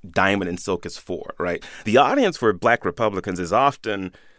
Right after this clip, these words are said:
sort of concerned white Republicans, right? Like, white Republicans who might be like, "Hmm, I maybe think some stuff that some people might think of as kinda racist, and I don't wanna think of myself as a racist person, so, like,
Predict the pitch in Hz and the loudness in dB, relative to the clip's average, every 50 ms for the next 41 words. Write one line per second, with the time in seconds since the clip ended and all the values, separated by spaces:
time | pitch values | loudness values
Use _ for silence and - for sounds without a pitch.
0 | - _ - - _ _ _ _ _ _ _ _ _ _ _ _ _ - - 107 | -20 _ -20 -20 _ _ _ _ _ _ _ _ _ _ _ _ _ -20 -18 -16
1 | 98 - - - - 127 110 - - - 123 120 120 117 117 113 110 110 101 95 | -16 -16 -12 -4 -2 2 4 6 8 8 8 8 8 8 6 6 4 2 -2 -4
2 | 82 87 85 87 90 - - - 69 - - - - - - - - - - - | -4 -2 -2 0 0 -2 -2 -6 -8 -8 -8 -10 -10 -10 -12 -16 -16 -16 -16 -16
3 | - - 87 90 - - 104 90 107 139 190 190 180 156 - 175 170 165 170 151 | -10 -6 -4 -2 0 2 2 4 4 4 4 4 0 0 2 2 2 2 0 -2
4 | 156 147 139 120 131 131 127 120 123 117 113 113 113 110 - 113 110 110 110 101 | -2 -2 -2 0 0 -2 0 0 0 0 0 0 -2 -4 -4 -4 -2 0 2 2
5 | 98 98 101 101 - - - - - 220 247 240 233 226 226 226 220 214 185 - | 2 2 0 -2 -6 -12 -20 -10 -6 -2 -2 0 0 0 -2 -2 -2 -4 -6 -8
6 | - - - - - - - - - - - - - - _ _ _ _ _ _ | -8 -10 -10 -10 -12 -18 -20 -20 -20 -20 -20 -20 -20 -20 _ _ _ _ _ _
7 | _ - - - - 147 147 143 143 151 190 220 233 196 208 208 - - 185 180 | _ -20 -20 -8 -4 -2 0 0 0 2 2 2 2 2 0 -2 -2 -2 -2 -2
8 | - - 170 156 - - - 151 151 156 151 - - - 101 98 98 101 101 - | 0 -2 -2 -4 -4 -4 -2 0 2 2 0 -2 0 2 2 4 6 4 2 2
9 | - - - 110 104 127 151 160 156 170 170 160 151 165 165 160 156 156 156 - | -2 -8 -6 -4 -2 0 0 0 0 0 -4 -2 -2 -2 0 2 2 0 0 0
10 | - 160 - 151 151 139 - 147 139 - 151 139 139 139 131 127 123 120 117 - | -2 0 2 2 0 2 2 -2 -2 0 -2 0 0 2 2 2 0 0 -2 -4
11 | - 82 80 - 78 87 - - 101 120 139 160 - 156 165 156 - 160 - 156 | -6 -8 -6 -6 -6 -6 -2 0 0 0 2 0 0 0 0 0 -2 -2 0 0
12 | 143 143 139 - 151 143 127 143 123 139 135 139 139 131 131 - 135 120 - - | 0 0 0 0 -2 -2 -2 -2 -2 -2 0 0 0 -2 -2 -4 -8 -6 -2 0
13 | 151 143 135 - - 101 87 90 - - 127 120 113 110 113 110 110 110 110 110 | 2 2 2 0 0 -2 -2 -2 0 4 8 8 10 10 8 6 6 4 4 4
14 | 107 107 107 - - - - - | 4 2 0 -2 -6 -12 -16 -18